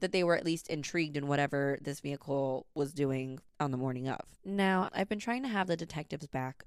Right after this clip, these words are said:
during this case and say, "Listen, guys, we gotta trust the police. We gotta trust the police." But they really blew it on this one. As a private investigator, when someone hires us to look into, uh, a certain event that happened, we can go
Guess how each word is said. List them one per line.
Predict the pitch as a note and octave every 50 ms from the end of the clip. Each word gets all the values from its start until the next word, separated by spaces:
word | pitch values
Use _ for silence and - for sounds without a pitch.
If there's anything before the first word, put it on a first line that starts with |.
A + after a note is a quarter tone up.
| - -
during | - D3 C#3+ C3+ C3+ C3
this | C3 C3 B2+ -
case | - - - C3+ B2+ C3+ - D#3+ - - - -
and | E3+ F3 E3 D#3+ D3+
say, | - D#3+ D3+ D3 D3+ E3+
"Listen, | G3 G3+ - G#3+ G3
guys, | F#3+ F#3+ F3+ F3+ F3+ F3
we | F#3+ G3
gotta | F#3 D#3 D#3 E3
trust | D#3+ - - D3 C#3 - -
the | -
police. | - - D3 C3 C3+ - -
We | -
gotta | C3 C3 B2+ B2+
trust | - - C3 C3 - -
the | -
police." | - - - - - - - - -
But | - F#3+ F#3+
they | G#3 A3 B3+ C#4+
really | A3+ D#3+ D#3 F3 F#3 E3+ D3+
blew | C#3+ - C#3+ D3 C#3+ C3+
it | C3+
on | B2+ C3 B2+
this | C3 B2 - -
one. | - A#2+ - - - - -
As | F#3+ F#3 F#3
a | F3+
private | - F#3+ F#3 F#3+ G#3+
investigator, | A#3+ A3+ F3+ D#3 D3+ - - - - D#3 D3 D3 C#3+ C#3+ D3+
when | D3+ D3 D3
someone | - - D#3 D#3 F3 G3
hires | F#3 E3+ F3 F3 F3+ F3+ F3+ F3+ E3 D#3
us | D3 C#3+ D3+ - - -
to | - D3
look | D3 - D#3+ - -
into, | - D3+ D3+ D#3 - - D#3 D3 D3 D3 D3 D3 D3+ - -
uh, | - D#3 D3+ - - - - -
a | -
certain | - - - D3+ - - D#3
event | D3 D3 C#3+ D3+ -
that | D3 D3
happened, | C#3+ C#3 C#3 - - C#3 C3+ C3+ C3+ C3+ - - - _ -
we | - F3 E3+ G3 G#3+ A3
can | - A#3+ A#3+ A#3+
go | G#3+ F#3 E3+ D#3+ D3+ D3 D3 D3 D3+ F#3